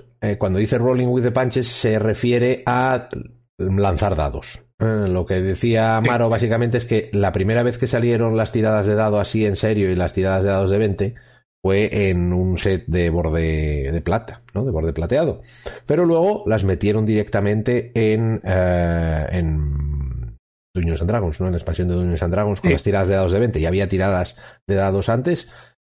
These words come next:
Speaker 1: eh, y ahora ya metimos los de, los dados de veinte. Incluso en Commander hay tiradas de dados de veinte, de ocho, de diez, de seis, de todo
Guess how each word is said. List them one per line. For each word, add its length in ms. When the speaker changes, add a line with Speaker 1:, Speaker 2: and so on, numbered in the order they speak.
Speaker 1:
eh, 260
y 60
ahora 200
ya 160
metimos 340
los 160
de, 380
los 220
dados 180
de 80
veinte. 320
Incluso 340
en 60
Commander 440
hay 120
tiradas 340
de 80
dados 320
de 100
veinte, 320
de 220
ocho, 280
de 100
diez, 320
de 100
seis, 300
de 80
todo 260